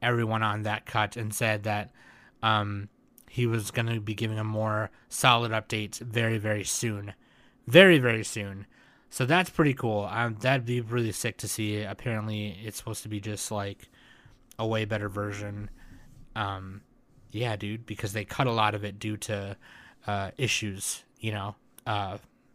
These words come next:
Zack Snyder issues and stuff like that. I think he had personal issues, family issues, which was, like, reasonable issues.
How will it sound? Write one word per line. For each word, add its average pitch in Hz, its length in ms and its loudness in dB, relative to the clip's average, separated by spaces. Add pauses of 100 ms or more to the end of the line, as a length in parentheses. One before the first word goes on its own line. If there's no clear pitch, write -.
(440)
Zack 113 220 2
Snyder 107 360 0
issues 101 600 -8
and 107 100 -8
stuff - 220 -6
like 104 140 -6
that. 113 140 -8
I 110 60 -6
think 113 180 -2
he 113 60 0
had 110 140 0
personal 117 340 -4
issues, 113 220 -8
family 113 300 -2
issues, 101 400 -10 (440)
which 131 160 0
was, 135 140 4
like, 127 160 6
reasonable 120 420 4
issues. 101 460 -6